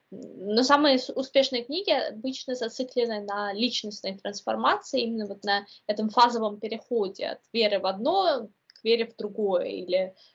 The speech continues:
от бытия каким-то типом человека к другому типу человека.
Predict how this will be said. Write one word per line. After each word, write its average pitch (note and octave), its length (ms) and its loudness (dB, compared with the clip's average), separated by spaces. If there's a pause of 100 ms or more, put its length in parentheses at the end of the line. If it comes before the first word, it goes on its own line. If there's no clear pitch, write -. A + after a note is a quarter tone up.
(120)
от G3 200 -2
бытия A#3 420 2
каким-то G#3 640 -4 (240)
типом G#3 280 -8
человека A3 800 0 (120)
к G3 420 -6 (1000)
другому G3+ 600 -4
типу - 300 -12
человека. - 680 -8